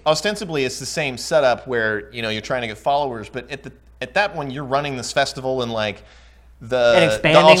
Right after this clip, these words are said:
Speaker 1: Australian lady's
Speaker 2: festival
Speaker 1: like,
Speaker 2: and
Speaker 1: "Hey, you run this festival and do cool shit to get more, uh, followers and money. Cool, see ya, go do it."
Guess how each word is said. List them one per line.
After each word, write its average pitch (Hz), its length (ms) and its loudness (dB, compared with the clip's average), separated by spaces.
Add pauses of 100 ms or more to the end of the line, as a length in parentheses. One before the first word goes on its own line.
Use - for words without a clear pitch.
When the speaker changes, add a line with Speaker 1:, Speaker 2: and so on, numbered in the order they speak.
Speaker 1:
Australian 165 320 8
lady's 185 160 6
Speaker 2:
festival 160 240 10
Speaker 1:
like, 156 200 10
Speaker 2:
and 151 120 -4 (260)
Speaker 1:
"Hey, 269 300 2
you 190 220 -4
run 262 180 2
this 254 160 -6
festival 175 580 -2
and 185 400 -2
do 254 140 -6
cool 247 200 -6
shit - 420 -4
to 196 80 -6
get 196 220 -6
more, 214 540 -2 (500)
uh, 185 240 2
followers 208 480 4
and 208 120 -4
money. 185 380 -2
Cool, 208 240 -4
see 240 240 -10
ya, 208 160 -2
go 202 180 0
do 208 200 -2
it." - 120 -6